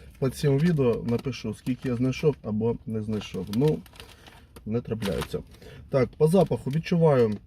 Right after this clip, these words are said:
е, запах смаження. От і, е, тип-, типічний, типічний,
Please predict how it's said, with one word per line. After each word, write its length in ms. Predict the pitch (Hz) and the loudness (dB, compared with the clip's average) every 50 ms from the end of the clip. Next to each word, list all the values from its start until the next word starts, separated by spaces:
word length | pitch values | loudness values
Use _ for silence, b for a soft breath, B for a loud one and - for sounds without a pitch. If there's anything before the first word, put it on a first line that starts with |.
| _ _ _ _ - | _ _ _ _ -10
е, 280 | 120 120 117 117 117 | -6 -4 -2 -2 -2
запах 500 | 110 123 147 151 - - 117 - - - - | 0 2 0 0 0 -4 -10 -10 -10 -20 -20
смаження. 720 | - - - 120 120 120 117 107 123 135 147 165 185 202 - _ - _ - b b b b b b b b b b b b b b b b - - - - | -18 -8 -4 0 0 0 0 0 0 0 0 0 0 -2 -6 _ -20 _ -20 b b b b b b b b b b b b b b b b -20 -12 0 0
От 180 | 135 - - | 0 2 4
і, 280 | 175 202 226 233 202 175 - - 143 | 6 6 8 8 6 4 0 -2 0
е, 180 | 127 123 120 | 2 2 0
тип-, 320 | - - 127 - _ - - | 0 -4 -10 -12 _ -20 -10
типічний, 600 | - 135 - - 170 185 175 - - - 147 147 | -10 -8 -4 -2 -2 -2 -2 -4 -6 -4 -4 -4
типічний, 680 | 139 - 131 - 147 160 160 - - 151 147 147 139 131 | -2 -4 -4 -2 -2 -2 -2 -2 -2 0 0 0 0 -2